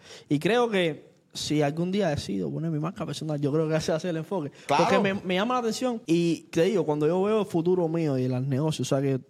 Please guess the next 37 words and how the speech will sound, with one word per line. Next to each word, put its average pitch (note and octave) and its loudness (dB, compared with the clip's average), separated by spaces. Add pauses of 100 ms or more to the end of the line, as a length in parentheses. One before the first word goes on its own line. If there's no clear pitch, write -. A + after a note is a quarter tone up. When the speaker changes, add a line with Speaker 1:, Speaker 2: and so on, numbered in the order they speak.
(100)
Speaker 1:
aparte C3 0
de C3 0
Master B2+ 0
Mía C#3+ 0
tengo C3 -2 (280)
otros C#3+ 0
emprendimientos, C#3 0
lo C#3+ 4
veo G3+ 2
ahí. A3 -2 (280)
Me, C#3 -2
me C#3+ -2
Speaker 2:
Claro. A#2 4
Speaker 1:
está F3+ 2
llamando, A3 0
es F3+ 0
alguna G#3+ -2
cosita G#3+ -4
que F3+ -4
tengo F#3+ -4
ahí G3 -4
como D#3+ -6
que, D3 -6
Speaker 2:
Un D3 0
due-, E3 4
Speaker 1:
eh. - 0
Speaker 2:
duendecito E3 0
en G3 2
el F#3 2
oído. F3 2
Speaker 1:
Pero C4 4
no G3 -4
le G#3 -2
he G#3 0
dedicado F#3 0
el F3 -6
tiempo D#3 -4